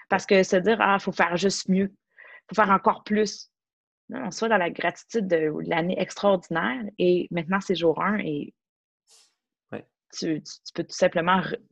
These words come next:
Speaker 1: créer ta nouvelle journée, ta prochaine année. Tu, tu peux pas vouloir recréer ce qui vient de se passer.
Speaker 2: Ouais, totalement, ouais,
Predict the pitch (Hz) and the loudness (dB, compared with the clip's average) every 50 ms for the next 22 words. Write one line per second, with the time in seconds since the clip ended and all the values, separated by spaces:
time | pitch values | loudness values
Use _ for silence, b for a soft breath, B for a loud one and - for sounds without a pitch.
0 | - _ - - 190 196 - - 196 214 254 285 - B B B B B B B | -14 _ -4 0 2 2 4 4 4 4 4 2 -2 B B B B B B B
1 | B B B _ _ - - 202 190 185 180 170 170 170 170 175 165 165 175 214 | B B B _ _ -4 2 4 4 4 6 6 6 6 6 4 2 2 2 0
2 | 247 233 - 208 175 196 - - 165 - 185 170 156 147 147 170 208 285 247 196 | -2 -2 -2 -2 -2 -2 -2 -2 -2 -2 -2 -2 -2 -2 -2 -2 -2 -2 -4 -4
3 | - - - - - - - 185 170 - 214 254 247 196 156 156 160 165 185 208 | -8 -14 -20 -20 -20 -4 -2 -2 0 2 4 4 4 4 2 0 0 4 4 4
4 | 208 180 196 196 196 - - 254 240 214 220 220 - - - - 165 170 175 160 | 4 6 4 2 2 0 -2 0 0 0 0 -2 -6 -14 -10 -6 -6 -4 -4 -4
5 | 156 - - 147 143 - - 143 - _ _ _ - 131 123 127 - - 110 107 | -6 -4 -4 -4 -4 -4 -8 -18 -20 _ _ _ -6 -6 -6 -6 -8 -8 -8 -6
6 | 113 107 104 | -6 -8 -10